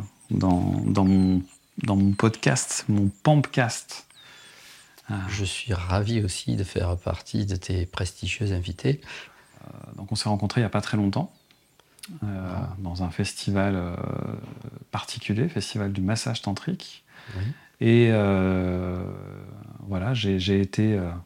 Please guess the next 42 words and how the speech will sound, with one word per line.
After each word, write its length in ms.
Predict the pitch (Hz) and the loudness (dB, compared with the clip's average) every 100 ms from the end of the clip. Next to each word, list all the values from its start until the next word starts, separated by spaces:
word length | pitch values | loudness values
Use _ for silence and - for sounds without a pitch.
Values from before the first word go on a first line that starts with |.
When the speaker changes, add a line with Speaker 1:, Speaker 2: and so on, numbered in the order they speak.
| _ _ _ _ _ _ _ _ _ _ _ - | _ _ _ _ _ _ _ _ _ _ _ -4
Speaker 1:
interpellé 720 | 113 113 117 - 104 95 107 | -2 -2 -4 -4 -2 0 0
par, 280 | - 95 87 | -2 -4 -4
euh, 20 | 85 - _ - - - _ | -8 -14 _ -20 -20 -20 _
la 80 | 107 | 2
belle 240 | 104 120 117 | 6 6 6
personne 420 | 113 - 113 117 | 2 4 4 4
que 140 | - | 2
tu 260 | - 107 104 | -2 2 4
es, 100 | 143 | 2
ce 120 | - | 0
que 80 | 113 | -2
tu 160 | - | -2
fais, 280 | 101 - 135 - | -2 0 -2 -2
ce 100 | - | -8
que 120 | 110 | -6
tu 120 | - | -4
transmets, 440 | 104 - 95 - 107 | -4 -4 -4 -4 -4
Speaker 2:
Merci. 120 | 156 _ - - - - - - | -6 _ -20 -20 -20 -20 -20 -8
Speaker 1:
ton 180 | - 104 | 0 2
énergie, 400 | 101 95 92 143 | 4 2 2 0
tout 120 | 110 | 0
ça. 200 | 92 110 | -2 0
Donc, 240 | 139 92 95 | 0 0 0
euh, 220 | 90 90 | 0 0
j'ai 160 | 87 | 2
eu 120 | 92 95 | 2 2
envie, 360 | 87 90 113 | 0 0 0
euh, 240 | 104 87 82 82 92 98 | 0 -2 -4 -6 -8 -8
bah, 140 | 92 90 | -6 -6
de 160 | - 92 90 | -4 -6 -6
te 140 | - | -6
donner 300 | 85 95 110 | -2 2 4
la 80 | 107 | 4
parole 320 | 90 92 131 | 0 0 0
et 40 | 104 | 0
de, 120 | 101 | 0
de, 200 | 95 95 - _ | 0 -2 -4 _
de 160 | 113 101 | -2 0
te 120 | 95 | 2
donner 240 | 104 104 113 | 4 6 4
l'opportunité 720 | 107 98 - 98 95 90 120 | 4 2 0 4 4 2 0
de, 260 | 110 92 | 0 0